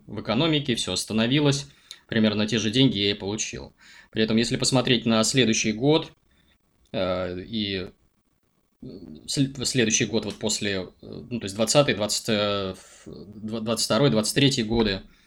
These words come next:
э, там будет вообще, скорее всего, бомба. То есть я смотрю на отчётности компании и понимаю, что они уже там за пару месяцев, за несколько месяцев, там за первый квартал, за,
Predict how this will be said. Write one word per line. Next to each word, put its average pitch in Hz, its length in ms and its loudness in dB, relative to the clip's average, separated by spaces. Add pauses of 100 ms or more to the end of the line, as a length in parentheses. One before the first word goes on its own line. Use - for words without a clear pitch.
(380)
э, 92 280 -4
там 131 160 6
будет 123 200 4
вообще, 123 220 4
скорее 110 260 2
всего, 104 240 -2
бомба. 131 360 2
То 104 60 -4
есть 95 120 -4
я 104 60 -4
смотрю 110 340 0
на 110 100 4
отчётности 113 480 0
компании 123 440 2
и - 20 2
понимаю, 110 460 0
что 104 240 -4
они 110 180 4
уже 123 240 2
там 92 160 -4
за 95 140 -4
пару 107 200 -2
месяцев, 139 420 0
за 98 120 -2
несколько 101 380 -6
месяцев, 101 360 -4
там 82 100 -14
за 90 120 -8
первый 113 300 0
квартал, 92 460 -8
за, 82 360 -10